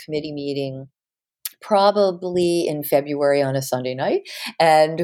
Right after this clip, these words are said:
we're gonna try, uh, just to brainstorm to get more authors. Um, you know, that's the biggest challenge. So, but I w-, I really, we need to start booking authors into two,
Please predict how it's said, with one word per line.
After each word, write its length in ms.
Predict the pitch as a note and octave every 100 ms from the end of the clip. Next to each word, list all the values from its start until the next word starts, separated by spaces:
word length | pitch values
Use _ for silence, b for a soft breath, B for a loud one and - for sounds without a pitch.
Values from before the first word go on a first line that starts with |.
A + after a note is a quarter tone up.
| D#3
we're 220 | D#3+ D#3
gonna 220 | D#3+ D3
try, 640 | - - D3 D3 D3 D3 D3 b b -
uh, 460 | C3+ C3 - - - - D3+
just 200 | D3+ -
to 60 | E3+
brainstorm 600 | C#3+ D3 D3 - B2 -
to 100 | C#3+
get 200 | C3+ -
more 220 | C3 B2+
authors. 680 | B2+ B2+ C3+ - - - - b b b _
Um, 380 | - C#3+ C#3 C#3+ _ _ _ _
you 80 | D#3
know, 100 | C#3+
that's 240 | D3 G3 -
the 100 | A#3
biggest 320 | G#3+ G3 -
challenge. 520 | D3 C#3 C#3 C3+ - _ _ _ -
So, 220 | D3 C#3
but 100 | D#3
I 60 |
w-, 200 | D#3 E3+ D#3
I 100 | D#3
really, 500 | D#3 F#3 G3 E3 -
we 180 | D#3 D#3+
need 200 | E3 E3
to 80 | D#3
start 280 | - C#3+ C#3
booking 300 | D3 C#3+ C3+
authors 420 | C3+ C3+ C#3+ C3+
into 220 | B2+ -
two, 380 | - C#3+ C#3 -